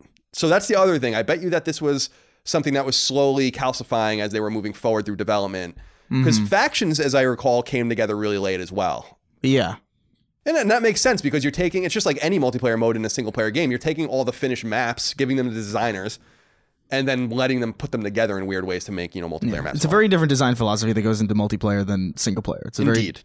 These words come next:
Speaker 2: very different skill set.
Speaker 1: So I thought that was pretty exciting. I, I, I know that a lot of people are, are disenchanted by that because they want it for free, basically.
Speaker 2: Mm-hmm.
Speaker 1: It's possible that Factions will be free.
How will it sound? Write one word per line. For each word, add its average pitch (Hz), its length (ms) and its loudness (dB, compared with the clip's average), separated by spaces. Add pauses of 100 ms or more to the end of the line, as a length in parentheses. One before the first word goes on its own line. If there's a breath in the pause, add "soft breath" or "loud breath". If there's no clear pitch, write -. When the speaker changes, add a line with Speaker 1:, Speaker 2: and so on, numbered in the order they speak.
Speaker 2:
very 117 220 2
different 107 220 0
skill 87 180 -4
set. - 220 -4 (340)
Speaker 1:
So 151 160 0
I 214 80 6
thought 339 120 4
that 349 80 4
was 220 100 4
pretty 208 180 2
exciting. 90 380 -2 (120)
I, 143 280 4
I, 170 120 0
I 180 40 4
know 233 120 4
that 240 120 4
a - 20 2
lot 208 140 4
of 196 60 0
people 175 200 -2
are, 143 280 4
are 120 320 2 (280)
disenchanted 139 680 -2
by 104 160 2
that 101 140 0
because 110 180 -4
they 110 100 0
want 107 220 0
it - 60 -6
for 104 100 -10
free, 233 280 -2
basically. 90 500 -4 (100)
Speaker 2:
Mm-hmm. 110 380 0 (120)
Speaker 1:
It's - 100 -20
possible 196 440 0
that 127 160 2
Factions 117 460 -2
will 151 100 2
be - 140 0
free. 76 340 -10